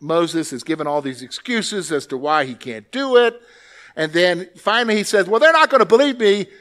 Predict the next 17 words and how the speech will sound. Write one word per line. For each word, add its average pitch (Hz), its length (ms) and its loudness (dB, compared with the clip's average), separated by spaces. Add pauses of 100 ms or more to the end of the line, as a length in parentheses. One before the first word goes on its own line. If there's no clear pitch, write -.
(220)
that 180 280 4
I've 185 240 2
come 240 240 2
from 220 200 -2
you. 190 220 0
Who 285 160 2
do 381 100 4
I 339 160 8
tell 311 360 6
them 269 180 2
sent 320 480 0
me?" 170 380 0
And, 175 280 -4
and 165 200 -4
God 180 400 0
reveals 208 520 -6
himself 160 720 -4